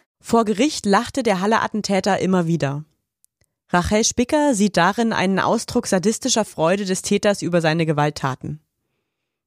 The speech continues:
Im Gerichtssaal ist er durch die Überlebenden und ihre RechtsvertreterInnen erstmals mit seinem Feindbild konfrontiert. Und nicht nur das. Mit Ursula Mertens leitet eine Frau seine Verhandlung vor dem Oberlandesgericht.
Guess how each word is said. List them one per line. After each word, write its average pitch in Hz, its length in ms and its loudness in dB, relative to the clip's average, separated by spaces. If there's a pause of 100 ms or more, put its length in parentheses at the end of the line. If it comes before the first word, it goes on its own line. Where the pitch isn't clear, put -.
Im 190 120 4
Gerichtssaal 269 680 2
ist 208 200 2
er 202 80 4
durch 202 200 2
die 202 120 -2
Überlebenden 202 760 0
und 180 180 0
ihre 175 240 2
RechtsvertreterInnen 208 1000 0
erstmals 196 720 0
mit 196 120 -2
seinem 175 260 2
Feindbild 185 520 0
konfrontiert. 165 840 -2 (480)
Und 214 240 2
nicht 202 220 -2
nur 180 100 2
das. 175 400 0 (520)
Mit 180 360 2
Ursula 185 400 4
Mertens 180 540 0
leitet 165 520 0
eine 180 200 2
Frau 165 540 2
seine 160 260 2
Verhandlung 180 580 0
vor 190 220 2
dem 185 120 0
Oberlandesgericht. 160 1000 -2